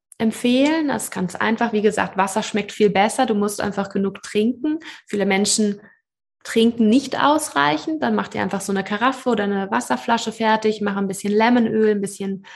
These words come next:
Wild Orange rein und trink das über Tag. Ist wirklich, ist eine schöne, sanfter Detox-Effekt für den Körper. Er kann sich viel besser von irgendwelchen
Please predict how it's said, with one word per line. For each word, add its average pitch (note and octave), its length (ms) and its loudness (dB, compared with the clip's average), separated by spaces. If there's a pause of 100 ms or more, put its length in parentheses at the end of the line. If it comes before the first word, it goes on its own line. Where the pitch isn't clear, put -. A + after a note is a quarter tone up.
(300)
Wild A3+ 320 4
Orange G#3 500 2
rein G3 340 -2
und F#3+ 240 -4 (240)
trink A#3 260 4
das A3+ 160 0
über F#3+ 200 2
Tag. G3 400 -2
Ist - 240 -10 (240)
wirklich, G#3+ 440 0 (200)
ist G#3+ 140 -6
eine A3+ 80 2
schöne, A3+ 580 2 (280)
sanfter G3+ 600 0
Detox-Effekt F#3 840 -4
für - 80 -20
den F3+ 160 -2
Körper. F#3 380 -4
Er F#3 60 -4
kann F#3+ 200 -6
sich F#3 320 -12
viel A3+ 260 2
besser F#3+ 460 0
von F#3 540 0 (1000)
irgendwelchen F#3+ 800 2